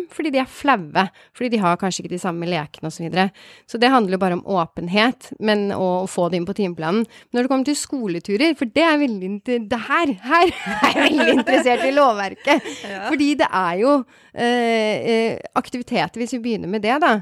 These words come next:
Speaker 1: som der skolen leverer ut lapper om slalomkurs.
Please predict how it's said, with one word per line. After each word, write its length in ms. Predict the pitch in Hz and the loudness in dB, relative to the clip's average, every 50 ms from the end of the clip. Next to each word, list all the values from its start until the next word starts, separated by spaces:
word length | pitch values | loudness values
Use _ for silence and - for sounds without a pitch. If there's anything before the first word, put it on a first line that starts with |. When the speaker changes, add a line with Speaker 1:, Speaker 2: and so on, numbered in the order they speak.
| - _ _ _ | -2 _ _ _
Speaker 1:
som 340 | - - - 247 233 247 240 - - _ _ _ - | -20 -6 -2 0 0 0 0 -4 -10 _ _ _ -4
der 380 | 220 214 214 214 226 240 233 - - - - | 0 2 4 4 4 2 0 -4 -8 -10 -12
skolen 720 | - - - - 285 254 202 175 165 170 190 226 247 240 - | -10 -10 -8 -4 -4 -2 -2 -2 -2 0 2 2 2 0 0
leverer 640 | - 226 240 226 208 208 185 143 139 156 185 202 220 | 0 0 0 0 0 0 0 0 0 -2 -2 0 0
ut 220 | 240 247 - - - _ _ | 0 0 -2 -6 -14 _ _
lapper 720 | 233 240 269 294 - - _ _ _ _ - 285 330 285 233 - _ _ _ _ _ - | -4 -4 -2 -2 -4 -8 _ _ _ _ 2 2 4 4 2 -2 _ _ _ _ _ -4
om 420 | - 202 202 220 233 247 254 247 233 | 0 0 2 2 2 0 0 -2 -4
slalomkurs. 800 | - - - 269 233 185 160 156 156 156 156 - - 220 233 | -10 -6 0 2 2 4 2 0 -4 -8 -6 -2 0 0 0